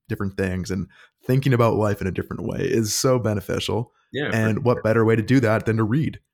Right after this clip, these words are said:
Speaker 2: Yeah, one hundred percent. Like, and it's the same thing. Like, it, the way that I approach it is that, like, it's kind of, like, the same thing as working out or, like, doing something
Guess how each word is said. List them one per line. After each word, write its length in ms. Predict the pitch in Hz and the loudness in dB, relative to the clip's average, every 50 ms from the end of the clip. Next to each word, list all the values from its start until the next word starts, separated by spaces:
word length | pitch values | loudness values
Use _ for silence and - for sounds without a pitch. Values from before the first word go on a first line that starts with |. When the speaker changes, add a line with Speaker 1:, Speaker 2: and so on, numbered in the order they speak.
| _ _ _ _ | _ _ _ _
Speaker 2:
Yeah, 220 | - - 110 117 90 - | -6 -4 -4 -4 -4 -6
one 160 | - 87 87 87 | -6 -4 -2 0
hundred 260 | 92 92 101 98 98 | 0 0 0 -2 -2
percent. 380 | 92 87 - 104 95 90 82 | -6 -8 -4 -2 -2 -2 0
Like, 160 | 85 87 85 _ _ _ _ _ _ _ - | -2 -6 -6 _ _ _ _ _ _ _ -6
and 120 | - 98 | -4 -4
it's 80 | 101 101 | -2 -2
the 80 | 107 | -4
same 260 | 104 - 117 110 107 104 | -2 -2 0 0 0 0
thing. 240 | - 113 101 90 | 0 -2 -2 0
Like, 260 | 87 82 82 80 - _ _ _ _ _ _ _ _ _ _ _ _ _ _ - | -2 -2 -4 -6 -8 _ _ _ _ _ _ _ _ _ _ _ _ _ _ -4
it, 220 | - 120 117 98 | -2 -2 -2 0
the 80 | 98 107 | 0 0
way 220 | 104 101 113 127 135 | 2 2 4 2 2
that 140 | 131 131 123 | 2 2 0
I 80 | 113 | 0
approach 460 | 110 98 87 - - 87 87 92 - | 0 0 -2 -2 -4 -2 -2 -2 -2
it 120 | 110 104 90 | -2 -2 -2
is 140 | 92 90 87 | -2 -2 -2
that, 240 | 92 87 82 85 | -2 -2 -2 -2
like, 160 | 90 85 85 - - | -4 -6 -6 -6 -10
it's 160 | - 92 - | -14 -12 -12
kind 220 | - - 92 92 95 | -12 -8 -6 -4 -4
of, 100 | 87 87 | -4 -4
like, 160 | 92 87 - | -6 -8 -8
the 80 | 85 - | -10 -8
same 260 | - 95 87 82 82 | -4 -4 -4 -4 -4
thing 180 | 90 87 82 | -4 -4 -4
as 300 | 80 78 76 76 - - _ _ _ - | -4 -6 -6 -10 -14 -20 _ _ _ -12
working 520 | 90 87 85 87 87 - - 82 82 80 | -10 -6 -4 -4 -4 -4 -4 -6 -4 -4
out 180 | 78 76 76 73 - | -2 -4 -4 -6 -6
or, 140 | - 85 82 | -4 -4 -2
like, 200 | 85 82 82 - | -2 -4 -4 -4
doing 260 | - 92 90 90 87 | -4 -2 0 0 -2
something 300 | - - 85 85 80 80 | -4 -6 -6 -6 -6 -8